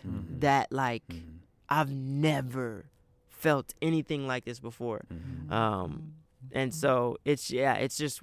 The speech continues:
Speaker 2: it's wild to me. It's, it's insane. Like, the
Speaker 1: Yeah.
Speaker 2: amount of love and motivation that she gives me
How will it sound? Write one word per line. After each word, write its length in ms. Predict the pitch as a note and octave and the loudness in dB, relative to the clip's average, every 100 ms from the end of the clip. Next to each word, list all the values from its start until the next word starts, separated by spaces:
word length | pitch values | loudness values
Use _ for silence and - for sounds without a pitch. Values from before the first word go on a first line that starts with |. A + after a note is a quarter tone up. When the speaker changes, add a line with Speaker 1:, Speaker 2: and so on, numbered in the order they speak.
| - | -8
Speaker 2:
it's 180 | C3 - | -8 -6
wild 460 | B2 B2+ B2+ A#2+ | 0 2 2 0
to 100 | - | -4
me. 240 | A#2 A2+ A2+ | -8 -6 -6
It's, 320 | A#2 - - _ _ _ _ _ _ - | -8 -12 -16 _ _ _ _ _ _ 2
it's 340 | C#3 B2 - | 2 4 -2
insane. 720 | - D3 B2+ C3 A#2+ A#2 F#2+ - | 0 0 0 -2 -2 -4 -8 -8
Like, 320 | A#2 A2 - | -6 -6 -4
the 320 | B2+ A#2 A2+ A2 | 0 2 0 0
Speaker 1:
Yeah. 80 | B2 | -2
Speaker 2:
amount 600 | B2 B2 C3+ C#3 C#3 - | -2 2 4 4 2 -2
of 600 | - B2+ G#2+ G#2 - - _ _ _ _ | 0 2 2 -2 -12 -20 _ _ _ _
love 480 | A2+ B2 C#3 C#3+ C3+ | -10 0 6 6 6
and 160 | C#3 B2+ | 0 2
motivation 760 | B2 A#2+ A#2+ A#2+ B2+ - B2 | 2 0 -2 -2 -2 -4 -6
that 120 | A#2 A2+ | -6 -6
she 160 | A#2 | -6
gives 320 | A2+ A#2 A2+ | -4 -4 -4
me 300 | A2+ A2+ G#2 | -6 -6 -8